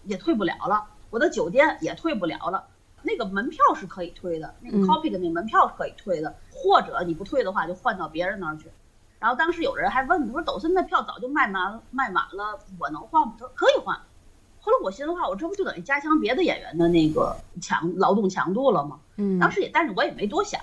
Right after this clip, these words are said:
Speaker 1: 但是因为我觉得，呃，人家拍戏比较要紧嘛，这漫展就是说，就是说，不就是见见粉丝也没有什么。当时就，我当时还觉得挺可以理解的，我还是拍戏比较要紧。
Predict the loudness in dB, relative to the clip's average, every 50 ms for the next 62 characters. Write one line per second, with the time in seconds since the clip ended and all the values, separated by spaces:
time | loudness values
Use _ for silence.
0 | 0 0 2 2 0 0 0 0 -2 -2 -4 -8 -12 -12 -12 -8 -4 -2 -2 -2
1 | -4 -8 _ _ -20 -20 -20 -20 -20 -20 _ _ _ 0 2 2 2 2 2 0
2 | 0 -2 0 -2 -8 -8 -10 -16 -18 -14 -6 0 2 2 2 2 0 -2 -2 -2
3 | -2 -2 0 0 0 0 0 -2 -6 -10 -12 -12 -10 -8 -6 -6 -2 0 2 2
4 | 2 0 -4 -6 -6 -6 -6 -4 -2 -2 -2 -2 0 2 4 4 4 4 2 -2
5 | -4 -2 0 2 2 2 0 -2 -4 -8 -14 -12 -2 0 2 2 2 2 0 0
6 | 0 -2 -6 -8 -14 -20 -20 -8 -2 0 0 0 0 -2 -2 0 0 0 0 -4
7 | -10 -6 -2 -2 -2 0 0 -2 -4 -4 -4 -4 -4 -2 -4 -2 0 0 2 2
8 | 2 2 2 0 -2 -2 -2 -4 -4 -6 -10 -8 -6 -6 -4 -2 -2 -2 -2 -2
9 | 0 0 2 0 0 -2 -6 -6 -6 -4 -4 -2 -2 -2 -2 -2 -2 -2 -2 -2
10 | -4 -6 -6 -6 -8 -8 -8 -8 -10 -12 -14